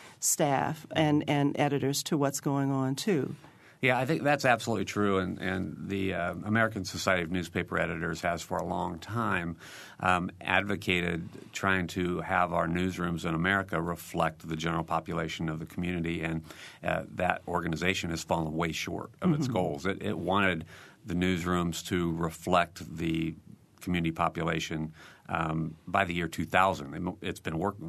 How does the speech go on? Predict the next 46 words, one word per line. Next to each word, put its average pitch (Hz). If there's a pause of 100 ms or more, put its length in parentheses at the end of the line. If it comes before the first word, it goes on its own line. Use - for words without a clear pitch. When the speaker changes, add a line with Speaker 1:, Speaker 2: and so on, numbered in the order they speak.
(120)
Speaker 2:
we've 104
been 80
working 80
on 78
this 78
for 85
a 76
long 78
time, 90
and 76
it, -
and 87
it -
felt 82 (180)
sig-, 80 (160)
it, 87 (280)
it 117
grows 120
every 95
year, 101
but 98
it's 170
Speaker 1:
Mm-hmm. 175
Speaker 2:
like 95 (360)
eleven 92
percent 95
nationally, 90
and 85
I 82
think 85
the 85 (760)
number 90
of 85
minorities 85
in 82
the 82
general 85
population 85
is 80
maybe 80
twenty-five 87
percent, 87
something 82
along 80
those 80
lines. 82